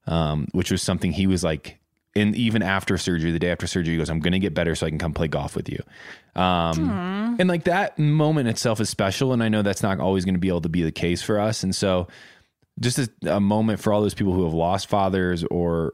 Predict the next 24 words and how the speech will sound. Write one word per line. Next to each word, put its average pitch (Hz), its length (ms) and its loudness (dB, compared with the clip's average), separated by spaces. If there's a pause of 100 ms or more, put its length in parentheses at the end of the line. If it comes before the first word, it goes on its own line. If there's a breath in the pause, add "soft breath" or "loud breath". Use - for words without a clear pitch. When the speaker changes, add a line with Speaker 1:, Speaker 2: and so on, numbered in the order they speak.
Speaker 1:
uh, 57 240 -2
maybe 87 320 0
have, 90 260 -2
don't 92 160 2
have 90 120 0
the 80 80 0
relationship 76 360 -2
with - 80 -6
their 90 80 2
father 82 280 2
they 78 180 0
desire. 82 560 0 (560 loud breath)
Uh, 90 40 4 (180)
I 92 80 2
know 92 140 2
Father's 85 300 0
Day 80 140 0
is 71 80 -6
difficult, 85 420 -2
but 98 140 2
it 85 80 0
is 98 180 -2
still, 95 600 -2 (400)
um, 80 460 0